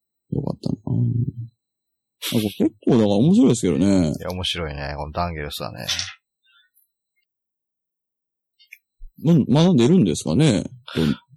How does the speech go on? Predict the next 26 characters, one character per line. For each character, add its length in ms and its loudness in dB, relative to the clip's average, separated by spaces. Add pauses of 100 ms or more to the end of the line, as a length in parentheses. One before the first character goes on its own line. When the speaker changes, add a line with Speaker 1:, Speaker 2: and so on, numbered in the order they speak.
Speaker 2:
ど 220 -6
う 40 0
な、 80 0
な 80 4
ん 20 -2
か、 140 0 (220)
し-、 240 -14
元 920 0
は、 460 2 (260)
こ 100 -8
の 120 -4
加 140 0
賀 100 -2
見 120 -4
京 200 2
介 160 -6
っ 20 -4
て 140 -18
方 180 -6
は 80 -6
小 180 0
説 220 -8
家 120 0
な 80 -4
の 120 -14
で、 280 -12